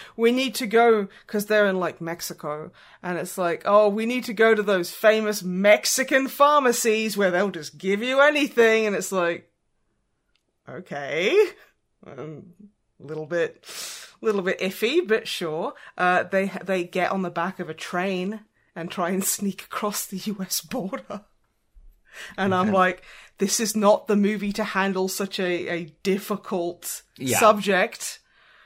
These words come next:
Speaker 1: Um, fucking hell. Um, the, the woman who plays, oh fuck, I can't remember her name.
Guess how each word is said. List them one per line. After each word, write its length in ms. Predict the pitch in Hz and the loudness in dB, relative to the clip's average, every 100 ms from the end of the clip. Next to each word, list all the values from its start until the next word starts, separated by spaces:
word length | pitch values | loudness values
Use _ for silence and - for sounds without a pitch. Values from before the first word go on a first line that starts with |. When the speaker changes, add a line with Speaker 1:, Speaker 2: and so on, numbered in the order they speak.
| _ _ 180 | _ _ 0
Speaker 1:
Um, 680 | 180 180 180 180 180 175 | 2 4 6 6 4 0
fucking 520 | 170 - 208 208 190 190 | -6 -2 -2 0 -2 -2
hell. 500 | 185 160 196 254 _ - - - - - - | 0 0 -2 -4 _ -20 -20 -20 -20 -20 -4
Um, 720 | - 202 208 214 214 214 196 - - | 4 6 8 6 4 2 -4 -10 -8
the, 100 | 233 | -4
the 120 | 311 | -2
woman 260 | 302 339 339 | 0 0 0
who 80 | 320 | 0
plays, 360 | 302 269 - | 0 0 -2
oh 180 | 233 226 | -6 -8
fuck, 280 | 208 - - - | -6 -8 -8 -12
I 40 | |
can't 120 | 208 | -10
remember 240 | 202 202 196 | -8 -6 -6
her 40 | |
name. 380 | 190 202 202 | -8 -8 -10